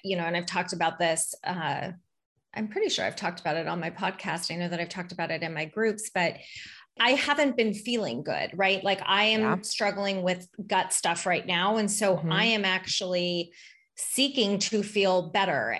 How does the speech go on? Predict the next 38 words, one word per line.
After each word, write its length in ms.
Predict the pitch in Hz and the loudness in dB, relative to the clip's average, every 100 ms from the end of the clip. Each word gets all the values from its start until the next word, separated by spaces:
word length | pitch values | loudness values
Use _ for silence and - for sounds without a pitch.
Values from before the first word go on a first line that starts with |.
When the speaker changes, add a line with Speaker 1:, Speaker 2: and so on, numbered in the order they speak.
| - | 0
Speaker 1:
And 360 | 208 196 190 - - | 0 2 -2 -6 0
the 100 | 214 | 2
way 240 | 202 233 | 6 4
Speaker 2:
Yes. 80 | 269 | 4
Speaker 1:
that 180 | 254 - | 2 2
I 160 | 208 208 | 2 0
frame 600 | 208 - 202 202 202 190 | -2 -4 -2 0 -2 -2
that, 540 | 180 165 160 170 - - - - _ | 0 2 2 0 -2 -8 -10 -20 _
both 440 | 202 180 214 208 214 | -4 4 4 4 4
with 180 | 254 262 | 2 4
my 160 | 214 | 2
clients, 600 | 208 214 190 190 190 190 | 2 0 2 2 2 -2
and 80 | 190 | -4
then 120 | 190 | -4
obviously, 540 | - 180 180 180 - 175 | 0 -2 0 -2 -2 0
you 100 | 175 | 0
know, 140 | 170 | 0
I 100 | 170 | 2
walk 280 | 175 170 170 | 2 2 0
the 80 | 175 | 0
walk, 180 | 170 160 | 0 0
I 60 | 160 | -4
talk 260 | 180 160 - | -4 -6 -6
the 80 | |
talk. 480 | 175 - 269 202 180 - - | -6 2 4 4 0 -10 -16
Speaker 2:
Mm-hmm. 320 | - - 156 185 | -14 -8 -6 0
Speaker 1:
What 160 | 220 | 2
I'm 160 | 226 233 | 4 4
hearing 400 | 240 240 226 214 | 4 4 6 4
you 240 | 220 254 | 4 2
say 240 | 254 226 202 | 2 0 0
that's 240 | 202 202 | 0 0
very 200 | 196 190 | 0 0
similar 720 | 185 302 339 233 175 175 170 - | 0 -4 -2 0 2 2 2 2
is 260 | 202 190 - | 4 4 0
it's 180 | 220 | -2
really 360 | 202 247 285 311 | 0 2 2 2
about 560 | 277 208 190 190 180 | 2 2 2 4 2